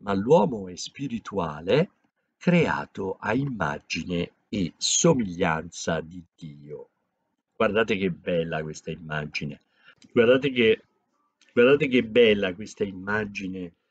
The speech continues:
che ha dipinto Michelangelo, mm, sul tetto della Cappella Sistina, la creazione dell'uomo. Guardate Dio che guarda intensamente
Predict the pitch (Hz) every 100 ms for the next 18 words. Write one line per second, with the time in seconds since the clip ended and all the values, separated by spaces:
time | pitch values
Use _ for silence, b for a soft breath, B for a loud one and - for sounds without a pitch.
0 | _ _ _ _ _ _ _ _ _ -
1 | 110 107 107 - 135 156 - 135 113 107
2 | - 107 110 110 101 101 101 101 92 -
3 | _ _ 107 92 90 87 87 85 87 -
4 | - 104 95 92 92 87 - _ 123 -
5 | _ - 117 110 92 95 92 90 90 -
6 | 98 - 107 98 92 85 - - - 85
7 | 80 76 76 B B B 101 104 - 101
8 | 101 107 - - 135 123 120 107 _ 107
9 | 104 95 90 80 76 71 73 - _ _
10 | _ _ _ 90 90 160 160 113 98 98
11 | 113 127 147 175 170 _ _ _ _ _
12 | _ _ _ _ _ _ - 95 92 104
13 | 117 120 110 104 95 92 87 120 123 123
14 | - 101 104 107 104 95 - 92 82 80